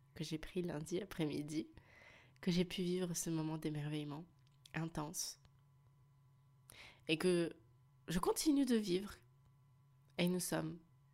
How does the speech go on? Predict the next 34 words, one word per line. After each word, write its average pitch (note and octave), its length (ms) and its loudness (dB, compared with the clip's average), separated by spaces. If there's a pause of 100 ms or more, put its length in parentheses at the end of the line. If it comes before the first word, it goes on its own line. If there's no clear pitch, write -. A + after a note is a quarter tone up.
(440)
mercredi. D#3 520 -4 (1700)
Et E3 60 -4
c'est F#3+ 180 2
ça, E3+ 420 2 (220)
et F3 80 2
c'est F3 160 0
ce - 180 0
moment F#3 320 4
très F3 300 -2
exactement E3 640 -2
qui - 180 -6
m'a D#3+ 220 -2
inspiré D#3 540 -4
cet - 200 -12
épisode D#3 360 -4
de F3 100 -6
podcast. - 720 -8 (720)
Et D#3 60 -2
pour D#3 160 -6
ceux F3 120 -6
qui F3 120 -4
seront - 220 -8
sur D#3+ 160 -4
le D3+ 120 -4
blog, D3+ 260 -4
l'article - 480 -6
de D3+ 100 -6
blog. C#3+ 320 -10 (2750)
Donc F3+ 180 6
la F3 120 6
conclusion F#3+ 480 2
de A#3 40 2
tout A3 140 -2
ça, E3+ 240 2